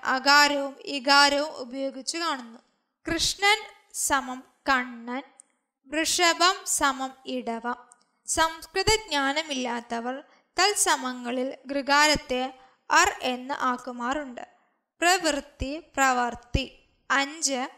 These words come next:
എ, എ, ഐ, ഒ, ഓ, ഔ. ഇതുകളെപ്പറ്റി അധികമൊന്നും പറയേണ്ടതില്ല. ഐകാരത്തെ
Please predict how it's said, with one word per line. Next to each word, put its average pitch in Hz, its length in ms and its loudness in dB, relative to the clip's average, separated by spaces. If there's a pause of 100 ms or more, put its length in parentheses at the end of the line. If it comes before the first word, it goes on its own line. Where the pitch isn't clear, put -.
(380)
എ, 262 500 0
എ, 254 400 -2 (360)
ഐ, 254 380 -2 (420)
ഒ, 330 380 0
ഓ, 247 360 -10 (300)
ഔ. 269 140 4 (720)
ഇതുകളെപ്പറ്റി 359 840 4
അധികമൊന്നും 277 840 -2
പറയേണ്ടതില്ല. 247 840 -2 (600)
ഐകാരത്തെ 277 1000 4